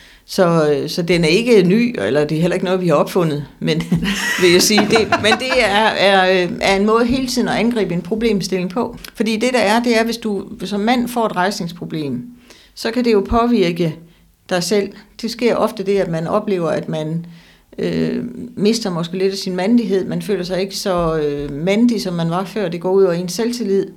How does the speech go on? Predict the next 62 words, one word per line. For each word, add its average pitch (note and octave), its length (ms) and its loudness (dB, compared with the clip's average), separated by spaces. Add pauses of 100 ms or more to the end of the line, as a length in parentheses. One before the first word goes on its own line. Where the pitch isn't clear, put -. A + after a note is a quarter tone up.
(300)
Og F#3 100 -4
når G#3 120 2
det, G3+ 360 -4
man F#3 160 -4
ikke A#3+ 160 -2
har A3 140 -2
det F#3 100 -6
godt A3 200 0
med G3 100 -2
sig F3 160 -6
selv, A3+ 300 -4
og F3 80 -4
man E3+ 160 -2
er F3+ 100 -2
en F#3+ 80 -4
lille G#3 160 -6
smule G3 280 -6
usikker A3 340 -4
på F3+ 140 -6
sig F3+ 160 -8
selv, A3+ 220 -2 (300)
så - 140 -8
går G#3 180 -2
det F#3+ 80 0
også G3 200 -2
ud G3 40 0
over F3+ 120 2
ens F3 260 -4
relation. D#3+ 540 -6 (840)
Men F#3+ 120 -2
man G3 100 -2
kan G#3+ 120 -4
jo G3 60 -2
også C4+ 140 -4
gå - 100 0
den G3 120 -4
anden A#3 220 2
vej G3 220 0
og F3 80 -4
sige, A3 240 -6
hvis G3+ 240 -6
man E3+ 220 -4
oplever, G3+ 540 0 (720)
øh, E3+ 320 -2
en E3+ 120 -4
problematik, F#3 800 -4
eksempelvis F#3+ 600 -2
men, E3+ 240 -4
hvis E3+ 160 -8
man F3 140 -4
bliver F3 160 -4
fyret A3+ 280 -2
fra G3 100 -8
sin E3+ 120 -8
arbejdsplads, F3 760 -6
og E3+ 100 -4
har F3+ 80 -2
været E3 140 -2
vant G#3 200 0
til G3+ 100 -4
at F3+ 60 -4
have F#3 140 -4